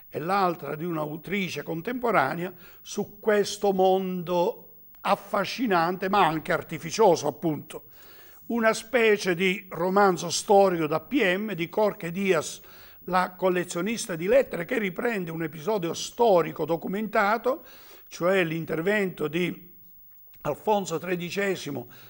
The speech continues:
a favore di prigionieri sia dalla parte francese sia dalla parte tedesca.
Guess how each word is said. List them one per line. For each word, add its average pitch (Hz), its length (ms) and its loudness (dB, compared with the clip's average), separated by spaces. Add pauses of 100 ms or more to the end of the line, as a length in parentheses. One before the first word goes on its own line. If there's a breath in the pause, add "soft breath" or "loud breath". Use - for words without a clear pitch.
a - 120 -10
favore 170 760 6 (280 loud breath)
di 175 240 -6
prigionieri 180 1080 0
sia 202 480 -2
dalla 165 220 -4
parte 185 380 0
francese 160 680 0
sia 180 200 0
dalla 160 180 4
parte 208 340 0
tedesca. 202 580 2